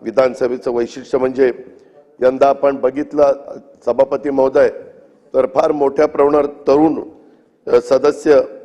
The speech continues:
विधानसभेमध्ये आलेले आपल्याला पाहायला मिळालेले असतील. त्यामुळं खऱ्या अर्थाने यंदाची विधानसभा आणि हा सगळा परिसर एक तरुण म्हणून ओळखला जातोय.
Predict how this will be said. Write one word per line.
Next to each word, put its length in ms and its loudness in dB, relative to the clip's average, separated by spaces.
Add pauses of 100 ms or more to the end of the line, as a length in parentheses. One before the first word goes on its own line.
(420)
विधानसभेमध्ये 800 0
आलेले 380 -2
आपल्याला 340 -2
पाहायला 340 0
मिळालेले 400 0
असतील. 520 -12 (380)
त्यामुळं 280 4 (120)
खऱ्या 200 4
अर्थाने 600 -2 (320)
यंदाची 480 2
विधानसभा 720 0 (1500)
आणि 200 0
हा 160 0
सगळा 280 2
परिसर 440 0
एक 260 -2
तरुण 240 2
म्हणून 440 -2
ओळखला 360 0
जातोय. 380 -2